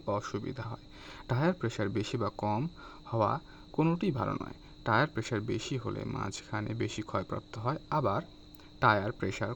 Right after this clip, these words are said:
কম হলে দুপাশে বেশি ক্ষয়প্রাপ্ত হয়, ফলে টায়ার দ্রুত নষ্ট হয়ে যায়। ছিয়ানব্বই নম্বর প্রশ্ন, কোনো নির্দিষ্ট টায়ারের প্রেশার কত হওয়া উচিত তা কীভাবে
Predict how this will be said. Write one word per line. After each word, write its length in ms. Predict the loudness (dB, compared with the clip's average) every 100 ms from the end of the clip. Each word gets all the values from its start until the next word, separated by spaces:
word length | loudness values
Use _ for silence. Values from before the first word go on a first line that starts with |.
| -2
কম 260 | 0 2
হলে 220 | 2 0 0
দুপাশে 600 | 0 0 2 0 0 0
বেশি 360 | 0 0 0
ক্ষয়প্রাপ্ত 560 | 0 -4 -2 -4 -6 -4
হয়, 160 | -4 -4 -12 -14 -2
ফলে 280 | 4 6 4 0 -14 -12 2
টায়ার 260 | 2 2 -2 -6
দ্রুত 300 | -2 -2 -2 -6 -2
নষ্ট 240 | -4 -2 -4
হয়ে 180 | -4
যায়। 200 | -6 -10 -12 -18 -20 -20 -20 -20 -20 -20 -18 -18 -18 -18 -4
ছিয়ানব্বই 420 | 2 4 6 4
নম্বর 180 | 0 -4
প্রশ্ন, 480 | -4 -4 -2 -2 -4 -12 -18 -18 -20 -14
কোনো 380 | 0 4 4 2 2
নির্দিষ্ট 540 | 4 4 2 -2 0 0 0 -6 -16 -20 0
টায়ারের 440 | 4 6 6 4 0
প্রেশার 360 | -2 2 2 0
কত 220 | -2 2
হওয়া 220 | 4 6
উচিত 300 | 4 2 -2 -6 -2
তা 80 | -2
কীভাবে 440 | 2 2 2 -2